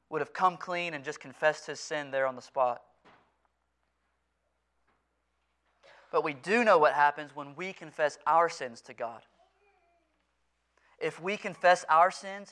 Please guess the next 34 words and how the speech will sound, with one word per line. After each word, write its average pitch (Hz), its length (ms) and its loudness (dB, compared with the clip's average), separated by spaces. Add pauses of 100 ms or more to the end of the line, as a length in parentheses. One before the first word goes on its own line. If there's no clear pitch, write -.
He 196 160 -12
is 147 160 -10
faithful 196 640 -4 (140)
and 147 180 -12
just 170 440 2 (140)
to 160 120 -14
forgive 165 460 -6
us 180 200 -4
our 143 200 2
sins 151 420 -10 (160)
and 156 140 -10
to 143 60 -8
cleanse 180 440 -4
us 143 200 2 (180)
from 151 300 -6
all 156 380 4 (140)
unrighteousness, 151 680 -4
First 139 240 -8
John 135 200 -4
one 131 220 -8
nine 131 340 -6
says. 117 440 -10 (360)
In - 60 -8
other 196 140 -2
words, 151 240 0 (240)
everyone 226 580 0 (200)
who 196 100 -4
is 165 180 -6
honest 202 380 4
to 175 80 -8
God 170 260 6
about 180 220 2
their 175 120 0
sin 180 380 -6